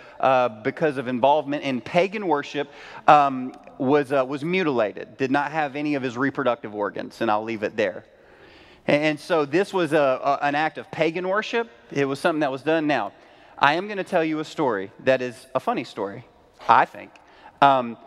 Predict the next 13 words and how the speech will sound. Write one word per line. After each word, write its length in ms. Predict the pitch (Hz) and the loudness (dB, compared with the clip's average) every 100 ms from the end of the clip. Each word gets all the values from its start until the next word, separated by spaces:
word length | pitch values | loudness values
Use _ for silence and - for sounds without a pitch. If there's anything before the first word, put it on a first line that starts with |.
| - - - - | -20 -20 -16 0
and 100 | 160 | 2
there 80 | 175 | 2
are 40 | |
certain 260 | 170 233 247 | 0 0 0
stories, 420 | - 196 175 156 - | -2 -2 0 0 0
I've 140 | 165 | 0
had 200 | 202 208 | 0 -6
this 100 | 196 | -6
story 200 | - 185 | -4 -4
for 120 | - | -2
a 40 | 135 | 0
long 240 | 139 151 | 2 0
time, 460 | 147 147 110 95 | -2 -4 -4 -6